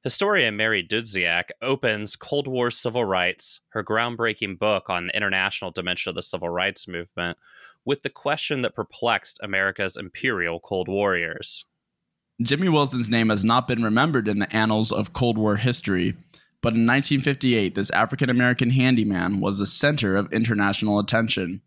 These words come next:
Speaker 2: After he was sentenced to death in Alabama for stealing less than two dollars in change, Wilson's case was thought to epitomize the harsh consequences of American racism. It brought to the surface international anxiety about the state of American race relations.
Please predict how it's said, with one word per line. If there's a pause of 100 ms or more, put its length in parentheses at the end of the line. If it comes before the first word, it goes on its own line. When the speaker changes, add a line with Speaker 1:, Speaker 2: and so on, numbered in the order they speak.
(580)
Speaker 2:
After
he
was
sentenced
to
death
in
Alabama
for
stealing
less
than
two
dollars
in
change, (360)
Wilson's
case
was
thought
to
epitomize
the
harsh
consequences
of
American
racism. (720)
It
brought
to
the
surface
international
anxiety
about
the
state
of
American
race
relations.